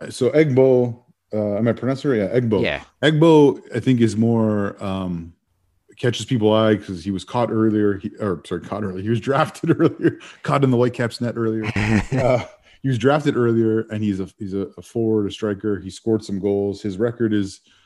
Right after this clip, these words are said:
Speaker 1: uh, not, like, not, like, crazy, like,
Speaker 2: Hmm.
Speaker 1: you know, blow your mind crazy, but it's exciting. Like, it's, uh, it's, it's, it's respectable, his, his college, uh, contributions. But, um, the, the,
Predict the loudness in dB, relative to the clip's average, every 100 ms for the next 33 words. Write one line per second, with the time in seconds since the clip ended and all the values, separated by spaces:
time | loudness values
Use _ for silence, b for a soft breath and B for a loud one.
0 | b -8 -6 -4 -2 -2 -2 -4 -6 -10
1 | _ _ _ -8 -6 -6 -10 _ -10 0
2 | 2 2 -2 -4 -4 -6 -8 -10 -10 -12
3 | -4 -2 0 -2 -2 -2 -2 -4 -4 -6
4 | -4 -4 -4 -10 -6 -4 -4 -6 -8 -12
5 | -10 -8 -8 -10 -14 -20 _ _ _ _
6 | -8 -6 -6 -8 -10 -10 -12 -12 -8 -8
7 | -6 -6 -4 -8 -4 -4 -4 -6 -10 -8
8 | -8 -8 -8 -10 -12 -12 -6 -4 -4 -8
9 | -14 -10 -10 -10 -10 -8 -8 -6 -6 -6
10 | b b b b -10 -6 -4 -2 -4 -8
11 | _ _ _ _ -10 -10 -10 -14